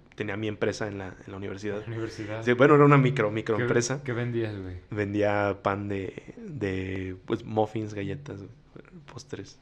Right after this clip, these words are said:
Speaker 2: ¿Eras el Chico
Speaker 1: Pur-,
Speaker 2: Muffins?
Speaker 1: el Chico Muffins, güey, y papitas también. Ar-, armaba yo mis bolsas de papas, güey, eh, de Doritos originales, les compraba en Costco, y le metía rines, este, para que estuviera más llena la bolsa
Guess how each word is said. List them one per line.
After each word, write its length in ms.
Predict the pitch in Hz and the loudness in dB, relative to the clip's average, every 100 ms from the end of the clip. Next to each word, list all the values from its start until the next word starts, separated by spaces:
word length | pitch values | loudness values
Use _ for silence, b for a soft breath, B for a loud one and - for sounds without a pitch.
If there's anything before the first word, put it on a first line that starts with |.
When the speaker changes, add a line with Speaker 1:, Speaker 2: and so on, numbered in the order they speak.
| _ 110 | _ -18
Speaker 2:
¿Eras 180 | 98 92 | -16 -16
el 80 | |
Chico 240 | 90 107 104 | -16 -14 -10
Speaker 1:
Pur-, 160 | 110 | -6
Speaker 2:
Muffins? 360 | 120 127 135 - | -4 -6 -8 -8
Speaker 1:
el 160 | 113 95 | -8 -6
Chico 240 | 117 117 | -6 -2
Muffins, 380 | 110 107 123 123 | 0 0 -2 -8
güey, 140 | 120 127 - | -10 -8 -6
y 100 | 107 | -2
papitas 480 | - - 110 110 | -4 -4 -4 -4
también. 240 | - 165 113 | -4 -2 2
Ar-, 140 | 110 | 2
armaba 400 | 113 110 110 117 | 4 4 4 4
yo 120 | 120 123 | 4 4
mis 160 | 120 | 2
bolsas 260 | 113 113 123 | 2 0 0
de 80 | 113 | 0
papas, 380 | 113 110 123 120 | -2 -4 -6 -6
güey, 120 | 117 B B B - | -12 B B B -10
eh, 380 | 107 98 95 92 | -4 -2 -2 -2
de 120 | 101 | 2
Doritos 420 | 101 107 110 147 147 | 4 2 2 -2 0
originales, 460 | 113 104 107 131 | -4 -4 -4 0
les 120 | 135 - | -2 -4
compraba 400 | 107 107 113 110 | -2 0 0 -2
en 60 | |
Costco, 420 | 107 113 - 101 - B B B B - | -2 -2 -2 -16 -16 B B B B -6
y 100 | 107 | -4
le 80 | 101 | -2
metía 260 | 98 110 | 0 2
rines, 640 | 110 123 131 123 123 - - b b - | 4 4 2 0 -2 -8 -14 b b -20
este, 720 | - 98 92 - - - 104 95 | -10 -8 -8 -12 -18 -12 -10 -6
para 220 | 110 101 | -6 -6
que 60 | |
estuviera 260 | - 110 113 | -6 0 2
más 140 | 113 110 | 2 -2
llena 140 | 107 | -6
la 100 | 101 | -6
bolsa 340 | 98 101 - | -4 -6 -8